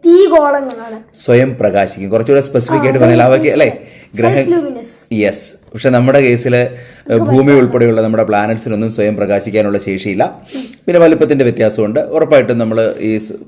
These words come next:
Speaker 2: ഒരു
Speaker 1: ഈ
Speaker 2: സൂര്യനെ
Speaker 1: തീ
Speaker 2: ചുറ്റിയാണ്.
Speaker 1: ഗോളം എന്ന് വെച്ചാ അത്
Speaker 2: ആ, ഓക്കെ, കറക്റ്റ് ആണ്. അതുപോലെ അടുത്തൊരു കേസ് എന്ന് പറയുന്നത് പ്ലാനറ്റ്സിന്റെ കാര്യം പറഞ്ഞു. അപ്പൊ പിന്നെന്താ സാറ്റലൈറ്റ്സ്?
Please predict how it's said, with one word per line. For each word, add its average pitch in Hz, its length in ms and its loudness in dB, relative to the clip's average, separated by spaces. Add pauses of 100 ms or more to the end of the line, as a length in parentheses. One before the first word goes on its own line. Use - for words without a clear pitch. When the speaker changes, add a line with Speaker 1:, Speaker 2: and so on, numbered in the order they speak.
(200)
Speaker 2:
ഒരു 113 280 -2
Speaker 1:
ഈ 339 100 2
Speaker 2:
സൂര്യനെ 330 260 4
Speaker 1:
തീ 349 60 4
Speaker 2:
ചുറ്റിയാണ്. 403 280 2
Speaker 1:
ഗോളം 427 80 0
എന്ന് 415 120 0
വെച്ചാ 403 400 -4
അത് 359 220 -2 (1000)
Speaker 2:
ആ, 165 120 -2
ഓക്കെ, 226 220 0
കറക്റ്റ് 147 280 0
ആണ്. 90 180 -6 (680)
അതുപോലെ 226 360 6
അടുത്തൊരു 190 240 2
കേസ് 170 200 0
എന്ന് 156 80 -4
പറയുന്നത് 147 280 -2
പ്ലാനറ്റ്സിന്റെ 151 600 0
കാര്യം 135 200 2
പറഞ്ഞു. 101 220 -6 (520)
അപ്പൊ 110 120 -4
പിന്നെന്താ 165 260 0
സാറ്റലൈറ്റ്സ്? 139 680 -2